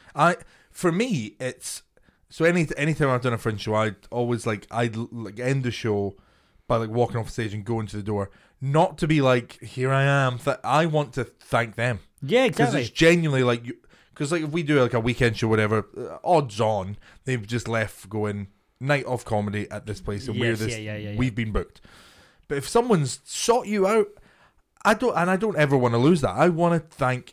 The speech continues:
Speaker 1: everyone that's fucking ever paid to come and see me. I
Speaker 2: Yes,
Speaker 1: think it's
Speaker 2: yes,
Speaker 1: like
Speaker 2: yes,
Speaker 1: the li-,
Speaker 2: yes.
Speaker 1: just, I thank you, and I want them to know I'm grateful. Even, and I've seen people, uh, when I've been on stage that are clearly, clearly not enjoying what I'm doing, clearly not
Speaker 2: Yeah,
Speaker 1: fans.
Speaker 2: yeah, yeah.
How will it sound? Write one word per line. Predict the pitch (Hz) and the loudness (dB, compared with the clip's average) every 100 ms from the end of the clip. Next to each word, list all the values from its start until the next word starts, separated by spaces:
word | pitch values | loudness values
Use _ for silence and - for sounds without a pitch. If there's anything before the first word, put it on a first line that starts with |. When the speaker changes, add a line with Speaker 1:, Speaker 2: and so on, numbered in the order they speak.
| _ | _
Speaker 1:
everyone | 127 139 117 120 113 107 | 2 2 2 0 0 0
that's | 104 | -4
fucking | - 107 104 | -6 -4 -4
ever | 101 98 | -4 -2
paid | 107 98 | -4 -4
to | 98 | -6
come | 101 | -6
and | 92 | -6
see | 98 | -6
me. | 95 | -2
I | |
Speaker 2:
Yes, | 95 95 | -2 -2
Speaker 1:
think | 110 | -4
it's | 117 | -4
Speaker 2:
yes, | 107 | -4
Speaker 1:
like | 117 | -6
Speaker 2:
yes, | 113 | -4
Speaker 1:
the | |
li-, | 120 139 | -2 -2
Speaker 2:
yes. | 127 | -4
Speaker 1:
just, | 127 - - | -6 -6 -6
I | 110 | -4
thank | - 135 127 104 | 0 0 0 -4
you, | 90 | -4
and | 113 | -2
I | |
want | 117 135 | 0 0
them | 131 127 | -2 -4
to | 120 | -4
know | 107 107 | -6 -6
I'm | 110 113 | -6 -6
grateful. | 113 110 104 92 _ - | -4 -4 -6 -10 _ -6
Even, | 156 160 | -4 -2
and | 143 147 | 0 0
I've | 165 | 0
seen | 156 196 214 | -2 -6 -6
people, | 165 127 107 95 - _ _ _ _ _ - | -6 -6 -6 -8 -10 _ _ _ _ _ -2
uh, | 127 123 | 0 0
when | 123 | 2
I've | 127 | 2
been | 127 | 2
on | 123 120 | 0 0
stage | - 107 101 - _ _ - | -2 -2 -4 -10 _ _ -2
that | 135 | 0
are | 143 | -2
clearly, | - - 175 226 277 254 131 - - _ _ _ - | -4 -6 0 4 6 6 4 -2 -18 _ _ _ -16
clearly | - 240 254 151 | -4 2 4 4
not | 160 254 285 277 202 160 | 0 -4 -2 -2 -2 -4
enjoying | 139 123 107 | 0 2 2
what | 98 | 0
I'm | 92 92 | -2 -6
doing, | 82 - _ | -10 -14 _
clearly | - - 208 214 254 233 196 151 | -12 2 6 6 6 4 4 4
not | 135 143 | 6 6
Speaker 2:
Yeah, | 175 | 6
Speaker 1:
fans. | 156 135 | 6 4
Speaker 2:
yeah, | 117 | -2
yeah. | 110 | -6